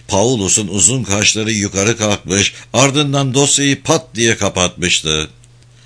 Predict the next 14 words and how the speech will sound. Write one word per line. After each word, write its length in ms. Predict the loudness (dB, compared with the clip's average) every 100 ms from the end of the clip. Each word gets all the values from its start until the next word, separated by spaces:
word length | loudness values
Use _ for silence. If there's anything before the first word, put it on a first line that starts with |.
| -20 -20 -12 2
Albay 420 | 4 6 6 4 4
Adams 440 | 2 2 -2 -2
münasebetsizlik 920 | -2 -2 -2 -2 0 0 0 0 0
ettiğini 500 | 0 -2 0 0 2
anlamıştı. 880 | 0 0 -2 -2 0 0 2 -2 -2 -10 -20 -2
Kor 280 | 2 2
generalin 500 | 2 0 0 0 0
kısa, 400 | 0 -2 0 0
acır 340 | 0 0 2 0
gibi 240 | 0 -2
görünen 480 | 0 0 0 -2 0
bakışı 400 | 0 2 0 2
albayı 480 | 0 0 0 0 2
şaşırtmıştı. 1040 | 2 0 0 -2 0 0 0 -2 -4 -6